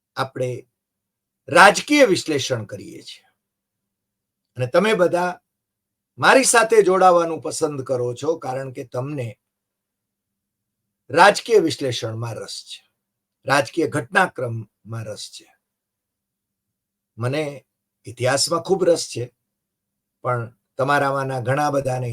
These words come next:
ઇતિહાસમાં રસ ન પણ હોય, પણ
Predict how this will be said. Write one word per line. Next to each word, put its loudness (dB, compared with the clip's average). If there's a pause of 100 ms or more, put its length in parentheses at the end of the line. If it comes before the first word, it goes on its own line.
ઇતિહાસમાં -10 (720)
રસ -2
ન 0 (200)
પણ -4
હોય, -14 (1080)
પણ 4